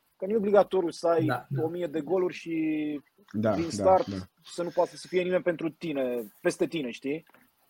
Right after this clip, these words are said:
Speaker 1: Și de asta
Speaker 3: Acum,
Speaker 1: zic, ierarhiile
Speaker 3: apropo
Speaker 1: astea personale sunt cele mai, cele mai, cele mai frumoase
Speaker 3: Acum,
Speaker 1: din punctul meu de vedere.
Speaker 3: se creează și un hype așa, adică să vedem practic peste tot, sau de acum înainte, urmași a lui Messi și a lui Ronaldo.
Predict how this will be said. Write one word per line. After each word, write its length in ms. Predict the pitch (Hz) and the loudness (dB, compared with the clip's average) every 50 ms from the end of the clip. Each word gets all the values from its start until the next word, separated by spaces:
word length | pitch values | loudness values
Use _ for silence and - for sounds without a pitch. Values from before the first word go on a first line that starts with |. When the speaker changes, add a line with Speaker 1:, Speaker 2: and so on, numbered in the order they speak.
| - - - - - - - - - - - _ _ _ _ _ _ | -20 -20 -20 -20 -20 -20 -20 -20 -20 -20 -20 _ _ _ _ _ _
Speaker 1:
Și 120 | - 214 | 0 6
de 80 | 214 226 | 8 8
asta 120 | - 117 | 8 8
Speaker 3:
Acum, 180 | 117 - - 156 | 6 6 6 8
Speaker 1:
zic, 100 | 160 160 | 10 10
ierarhiile 320 | 160 160 170 156 180 180 | 10 10 8 8 10 8
Speaker 3:
apropo 160 | 175 180 - 170 | 8 8 6 4
Speaker 1:
astea 300 | 160 156 156 151 147 - | 4 4 4 4 2 0
personale 500 | - 165 151 - - 170 180 185 185 185 | -4 -8 -10 -8 -8 -4 -2 -2 0 -2
sunt 200 | 180 - 185 180 | -4 -6 -8 -6
cele 180 | - 190 170 170 | -4 -2 -2 0
mai, 340 | 165 165 165 165 160 156 151 | 0 0 -2 -2 -4 -8 -8
cele 180 | - 180 160 | -6 -6 -6
mai, 280 | 156 156 156 151 151 151 143 143 - - - - _ _ _ _ _ _ _ _ | -6 -6 -6 -8 -8 -10 -12 -14 -16 -20 -20 -20 _ _ _ _ _ _ _ _
cele 200 | - - 339 339 | -12 -10 -6 -4
mai 100 | 339 349 - | -4 -4 -4
frumoase 280 | - - 330 - 135 139 170 | -6 -2 0 2 2 4 6
Speaker 3:
Acum, 100 | 175 180 | 6 6
Speaker 1:
din 100 | 165 135 | 6 4
punctul 260 | 131 131 - - 123 | 0 -6 -8 -8 -8
meu 100 | 123 120 | -8 -6
de 220 | 113 117 104 98 110 | -6 -6 -4 -4 -6
vedere. 320 | 98 107 104 95 95 - _ _ _ _ _ _ _ - _ _ _ _ _ _ _ _ _ | -4 -6 -6 -8 -10 -12 _ _ _ _ _ _ _ -20 _ _ _ _ _ _ _ _ _
Speaker 3:
se 240 | - - - - 165 | -12 -6 0 2 4
creează 340 | 139 165 175 196 202 202 233 | 6 10 10 12 12 12 10
și 140 | 233 - 240 | 8 10 10
un 120 | 233 226 | 10 8
hype 400 | - - 208 196 175 147 143 - | 8 10 10 12 12 12 10 8
așa, 380 | 143 139 - 156 143 135 127 113 110 127 123 123 123 | 6 6 6 8 8 8 8 8 6 4 4 4 4
adică 420 | 127 139 147 143 160 151 143 139 - | 4 4 4 6 6 6 6 4 2
să 200 | - - 160 143 | 0 2 4 6
vedem 360 | 135 143 139 147 170 170 165 | 8 8 8 8 6 4 4
practic 320 | - 165 160 - - 170 | 4 4 4 4 2 2
peste 280 | 175 170 160 - 156 143 | 4 2 4 4 2 2
tot, 300 | 143 156 147 120 113 - | 4 4 4 4 4 0
sau 160 | - 131 117 | 0 0 0
de 80 | 117 123 | 2 0
acum 200 | 123 - 151 139 | 0 2 2 2
înainte, 360 | 131 127 135 147 147 143 156 | 4 4 4 2 2 4 6
urmași 600 | 151 147 147 151 156 151 139 127 - - - 127 | 8 8 8 8 8 8 8 6 6 2 0 0
a 60 | 117 | 2
lui 180 | 117 117 117 117 | 2 2 2 4
Messi 340 | 131 143 151 143 143 143 135 | 4 2 2 2 -2 -4 -4
și 80 | - | -2
a 40 | 139 | 0
lui 140 | 135 131 131 | 0 0 0
Ronaldo. 600 | 127 131 131 127 120 107 104 98 101 98 104 - | 0 0 -2 -2 -2 -4 -6 -8 -10 -12 -14 -16